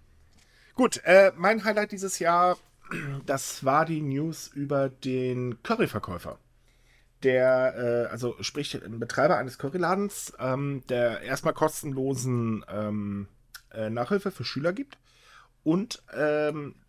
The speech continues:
in dem Laden kann man Tickets kaufen, die werden dann ausgehangen und wenn halt jemand kommt, der das nicht bezahlen kann, besonders Kinder vor allen Dingen, die dürfen dann halt eben so ein Ticket nehmen und können dann umsonst essen.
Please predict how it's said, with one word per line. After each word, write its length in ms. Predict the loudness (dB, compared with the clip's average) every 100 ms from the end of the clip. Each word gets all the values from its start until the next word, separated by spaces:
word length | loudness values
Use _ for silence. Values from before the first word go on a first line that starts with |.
| -12
in 120 | -6
dem 160 | -4 4
Laden 280 | 4 4 0
kann 120 | -2
man 160 | -2
Tickets 320 | -2 -2 -2 -2
kaufen, 460 | -6 -4 -6 -10 -12
die 240 | -10 -2
werden 160 | 0 0
dann 100 | -4
ausgehangen 480 | -2 -2 -2 -4 -4
und 120 | -4
wenn 180 | -4 -2
halt 140 | -2
jemand 180 | 0 -2
kommt, 240 | 2 0 2
der 80 |
das 240 | 0 0 -6
nicht 220 | -8 -8
bezahlen 520 | -12 -4 4 4 4
kann, 320 | 0 -2 -2
besonders 420 | -4 -2 0 0 0
Kinder 260 | 2 2
vor 160 | 0 -6
allen 80 | -4
Dingen, 120 | -4
die 120 | 0
dürfen 240 | -2 0
dann 140 | -6 -4
halt 140 | -4
eben 160 | -4 -6
so 100 | -6
ein 40 |
Ticket 240 | -6 -6 -4
nehmen 200 | -2 -2
und 40 |
können 140 | -4
dann 120 | -4 -2
umsonst 480 | 0 0 0 -10
essen. 240 | -16 -16